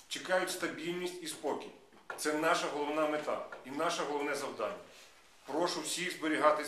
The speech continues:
терпіння, спокій, не піддаватись на провокації, які генеруються з адміністрації президента.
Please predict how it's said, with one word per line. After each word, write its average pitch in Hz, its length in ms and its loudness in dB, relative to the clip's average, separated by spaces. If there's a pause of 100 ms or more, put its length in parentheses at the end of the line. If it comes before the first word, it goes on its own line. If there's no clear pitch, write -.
(120)
терпіння, 165 580 -2
спокій, 135 500 -2 (880)
не 139 140 -2
піддаватись 165 640 4
на 170 80 2
провокації, 156 640 4
які 151 120 -4
генеруються 151 640 2
з 143 460 2 (600)
адміністрації 135 720 2
президента. 120 500 -4